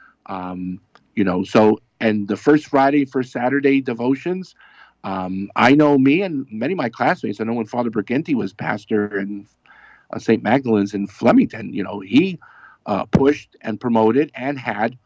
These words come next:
First Friday and First Saturday devotions. So if it's not being done, ask the priest, okay? Uh, we, we're, gone are the days where you just presume things are being done.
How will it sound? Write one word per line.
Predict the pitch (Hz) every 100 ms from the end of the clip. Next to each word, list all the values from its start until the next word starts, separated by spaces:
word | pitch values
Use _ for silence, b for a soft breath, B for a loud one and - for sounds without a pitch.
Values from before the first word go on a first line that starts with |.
| _ _ _
First | 131 127 -
Friday | 110 101 107 110
and | 110 -
First | 107 104
Saturday | 101 98 98
devotions. | 95 95 98 98 - 98 98 _ b b b
So | - 147 147 143 - -
if | 226 233
it's | 214
not | 208 165
being | 185 131
done, | 139 160 151 160 _ _ -
ask | 151 240 -
the | 190
priest, | - 92 _ _ _ 113
okay? | - 107 127 135 b b b -
Uh, | 104 98
we, | 98 110 - -
we're, | 117 127
gone | 120 113 165 226
are | 214
the | 175
days | 135 160 156
where | 139
you | 131
just | 147 -
presume | 131 117 151 139
things | 135 139 139 131
are | 123
being | 117 127 120 117
done. | 120 120 123